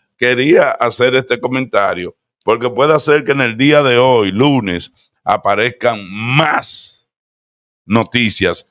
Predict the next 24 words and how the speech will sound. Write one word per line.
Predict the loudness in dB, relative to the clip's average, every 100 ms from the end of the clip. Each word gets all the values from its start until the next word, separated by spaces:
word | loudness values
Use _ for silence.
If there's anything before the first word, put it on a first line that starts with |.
| _ -8
sobre | -4 -2 0 0 -2
la | 0 0
separación | -2 -2 -2 -2 -4 0 2 0 -4 -10 _ _ _
de | -2 0
J-Lo. | 0 -2 0 -2 -2 -2 -4 -10 _ _ _ -4
Así | -2 -2 -2
que | 0 0 0 -2
vamos | -2 -2 0
a | 0
dejarlo | 2 0 0 0
ahí, | 0 -2
señores, | -2 -2 0 0 0
para | 0 -2
empezar | -2 -4 -2 -2 -2
el | -4
día. | -4 0 0 0 -8 _ _ _
Feliz | -4 -2 0 -2 -4 -6
inicio | -6 -2 -2 -2 -4 -4
de | -4
semana. | -2 -2 0 -2 -4 -10 -14 _ _ -4
Ya | -4
estamos | -4 -4 -4 -4 -8
terminando | -4 -4 -4 -6 -6 -4 -4
agosto. | 0 0 0 -4 -12 -12